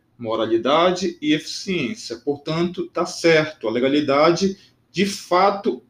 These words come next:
é mencionado na Constituição vigente. Já o segundo, ou seja, o supremacia do interesse público sobre particular, ele é fundamentado nas próprias ideias do Estado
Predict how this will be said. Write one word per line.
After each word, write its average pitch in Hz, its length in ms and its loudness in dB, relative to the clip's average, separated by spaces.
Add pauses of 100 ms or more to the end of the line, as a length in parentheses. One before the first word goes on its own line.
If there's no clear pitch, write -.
é 185 200 4
mencionado 175 800 2
na 170 100 2
Constituição 160 640 -4
vigente. 127 640 -8 (560)
Já 170 180 2
o 202 80 6
segundo, 170 720 0
ou 143 80 -2
seja, 127 520 -4 (360)
o 135 80 -14
supremacia 180 540 0
do 202 60 2
interesse 180 380 0
público 131 520 0
sobre 131 220 -6
particular, 135 760 -4 (1500)
ele 156 140 4
é 156 60 4
fundamentado 180 680 2
nas 175 160 2
próprias 202 500 4
ideias 180 400 4
do 160 60 -4
Estado 165 500 -2